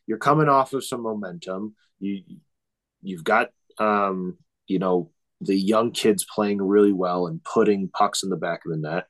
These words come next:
Why not? Why can't you go out and steal some points? So, um, super encouraging. There's definitely some confidence being built back up for this squad, and, um,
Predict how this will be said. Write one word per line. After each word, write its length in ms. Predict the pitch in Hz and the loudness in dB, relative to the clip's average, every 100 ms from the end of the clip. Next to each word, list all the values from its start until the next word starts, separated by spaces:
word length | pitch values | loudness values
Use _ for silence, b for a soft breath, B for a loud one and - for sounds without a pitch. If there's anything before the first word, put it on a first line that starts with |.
| _ _ _ _ _ _ _ _ | _ _ _ _ _ _ _ _
Why 280 | 107 117 123 | 4 6 4
not? 240 | 101 82 | 2 -2
Why 320 | 87 107 113 120 | 0 4 4 2
can't 280 | - 113 | -4 -4
you 120 | 104 101 | -2 0
go 140 | 95 | 2
out 200 | 92 92 | 2 0
and 120 | 87 | -4
steal 300 | - 95 90 | -8 -4 -4
some 220 | - 85 76 | -4 -10 -12
points? 420 | 78 - - - | -12 -12 -12 -8
So, 280 | 87 80 - B B B - | -4 -6 -8 B B B -10
um, 480 | 80 78 76 71 - _ | -6 -6 -6 -10 -16 _
super 380 | - 165 160 156 | 4 6 8 6
encouraging. 680 | 135 131 120 113 117 113 107 | 4 0 0 -2 -2 -4 -2
There's 220 | 104 101 | -4 -4
definitely 380 | 120 113 120 120 | -6 -6 -6 -6
some 180 | - 110 | -6 -6
confidence 680 | - 110 107 107 98 - - | 0 0 0 -6 -8 -12 -8
being 260 | 101 95 92 | -6 -6 -2
built 240 | 104 104 | 0 2
back 260 | - 87 - | 0 -4 -4
up 140 | - - | -8 -8
for 100 | 85 | -10
this 180 | 85 - | -8 -8
squad, 500 | - 80 82 80 80 | -6 -2 -2 -2 -6
and, 140 | 76 76 - B B - | -10 -12 -16 B B -8
um, 300 | 85 82 | -6 -4